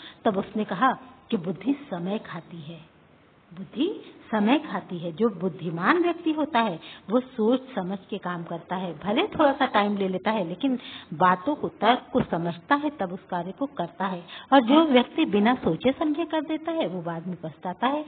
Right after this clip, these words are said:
तो उसके पास बुद्धि नहीं होती है। तो, हम्म, महाराज बहुत ही खुश हो गए और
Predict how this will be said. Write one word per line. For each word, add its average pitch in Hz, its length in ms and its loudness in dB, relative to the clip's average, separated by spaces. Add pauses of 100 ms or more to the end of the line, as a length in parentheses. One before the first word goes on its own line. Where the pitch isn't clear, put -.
(300)
तो 247 100 6
उसके - 220 0
पास 190 300 -8
बुद्धि - 460 -6 (260)
नहीं 285 420 6
होती 160 320 -12
है। 165 180 -12 (340)
तो, 311 340 0 (180)
हम्म, 196 300 -2 (160)
महाराज 175 480 -4
बहुत 175 260 -6
ही 370 80 4 (440)
खुश - 380 2
हो 170 100 -2
गए 185 260 0 (960)
और 330 300 4